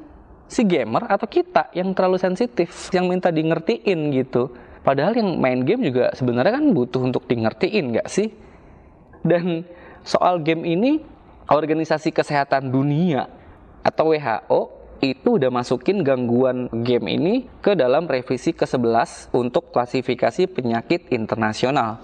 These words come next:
atau I C D eleven. Udah sampai, eh, diperhatikan sebegitunya ya. Dan sebenarnya kalau mau ngomongin dampak buruk ataupun manfaat dari main game,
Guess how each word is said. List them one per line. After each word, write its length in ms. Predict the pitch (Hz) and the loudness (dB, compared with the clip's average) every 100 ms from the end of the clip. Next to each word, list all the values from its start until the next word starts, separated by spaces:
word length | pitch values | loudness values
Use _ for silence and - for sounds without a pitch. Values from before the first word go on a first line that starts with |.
| - | -6
atau 400 | - 113 - - | -2 0 0 0
I 160 | 127 143 | 0 0
C 240 | - 127 | -2 -2
D 160 | 156 175 - | -2 -2 -2
eleven. 560 | 113 120 120 120 95 - - - - - - - - - - - | 0 2 0 -4 -6 -18 -20 -20 -20 -20 -20 -20 -20 -20 -8 0
Udah 200 | 160 160 | 0 2
sampai, 420 | 165 156 160 - | 0 0 -2 -2
eh, 840 | - - 143 139 135 135 131 131 123 - | -2 2 4 4 4 4 4 2 0 -2
diperhatikan 720 | 147 135 131 127 135 143 139 131 | -2 -2 -2 -2 -2 0 -2 0
sebegitunya 640 | 139 120 120 147 170 127 | 0 0 0 0 0 0
ya. 320 | 110 110 123 - - 131 | 0 0 0 -6 -6 0
Dan 320 | 123 120 120 | 0 0 -4
sebenarnya 400 | 143 135 135 - | -2 0 0 2
kalau 160 | 214 147 | 2 2
mau 240 | 135 127 | 2 0
ngomongin 480 | 123 123 120 120 123 - | 2 0 0 -2 -4 -2
dampak 600 | 123 120 117 - - - - - - - 139 | 0 0 -2 -2 -2 -2 -8 -20 -20 -6 0
buruk 480 | 127 123 127 120 - | 0 2 0 0 -2
ataupun 480 | 117 120 - 120 | 0 0 -2 -2
manfaat 480 | 120 117 - - - | -2 -2 0 -2 0
dari 240 | 127 127 120 | 0 0 2
main 240 | 120 127 | 2 2
game, 240 | 165 202 | 2 0